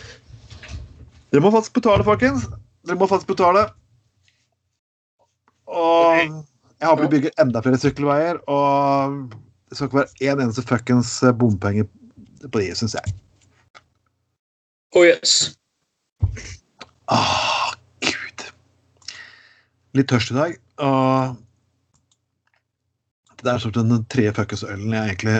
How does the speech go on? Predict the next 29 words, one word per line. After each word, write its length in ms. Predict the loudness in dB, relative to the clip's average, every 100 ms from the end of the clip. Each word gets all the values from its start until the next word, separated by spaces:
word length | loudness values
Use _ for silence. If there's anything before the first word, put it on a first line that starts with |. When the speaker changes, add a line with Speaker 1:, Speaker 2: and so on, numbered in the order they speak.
| -2
Speaker 1:
har, 500 | -6 -2 0 0 -2 0
og 420 | 4 4 4 0 -4 -18 -20 -20 -20 -20 -20 -20 _ _ _ _ _ _ 0
det 80 | 2
er 40 | 2
bare 220 | 2 0
en 140 | -2
liten 220 | -6 -6 -4
fuckings 300 | -4 -4 -2
sak 220 | -2 0
jeg 140 | 0
må, 340 | 0 0 0 -2 -4
eh, 100 | -2
nødt 180 | -2 -4
til 60 | -4
å 40 |
ta. 200 | 2 2
Jeg 160 | 2 -2
tenkte 200 | -2 -4
jeg 80 | -8
skulle 160 | -6
ta 80 | -6
den 160 | -8 -10
egentlig 180 | -10
på 100 | -8 -8
neste 180 | -6
sending, 400 | -4 -4 -4 -8 -4
og, 560 | 0 2 2 2 -2 0
men, 300 | 2 2 -2 -14 -6
eh, 280 | -4 -2